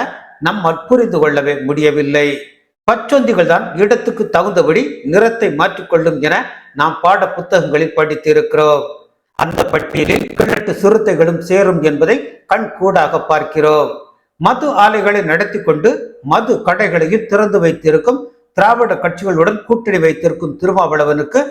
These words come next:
மது ஒழிப்பு பற்றி பேச கொஞ்சமாவது யோக்கியதை உண்டா?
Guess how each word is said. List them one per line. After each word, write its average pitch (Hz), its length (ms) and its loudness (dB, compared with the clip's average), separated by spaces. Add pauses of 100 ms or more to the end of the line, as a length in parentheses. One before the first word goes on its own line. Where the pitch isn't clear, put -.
(380)
மது 202 320 0
ஒழிப்பு 190 460 0
பற்றி 165 240 -2 (100)
பேச 170 340 2 (340)
கொஞ்சமாவது 196 680 2 (120)
யோக்கியதை 156 400 2 (100)
உண்டா? 147 280 2